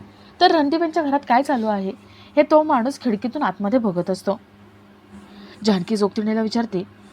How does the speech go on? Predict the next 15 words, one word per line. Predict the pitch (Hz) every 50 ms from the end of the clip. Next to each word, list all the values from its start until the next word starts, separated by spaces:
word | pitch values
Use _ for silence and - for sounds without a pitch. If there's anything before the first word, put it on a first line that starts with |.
| - - -
"काय | 247 240 294
बोलताय | 320 330 294 247 214 226 208 208
तुम्ही? | - 220 196 185 185 190 - - - -
कुठली | 285 - - 311 392
अडचण, | 403 339 262 - - 214 220
कुठला | 214 - 277 254 - 320 359
त्रास, | - 359 302 254 240 -
कुठलं | - 269 247 - 320
संकट?" | 359 - 392 330 285 - 233 220 202 247 - - - - - - - - - - - - - - - - - - 208
जोगतीण | 214 196 - - 226 208
म्हणते, | 214 226 226 214 - 160 180 - - - - -
"मी | 226 247
फक्त | 233 233 208 - 262
दुवा | 254 208 208 202 180 196 190
आहे | 180 175 170 175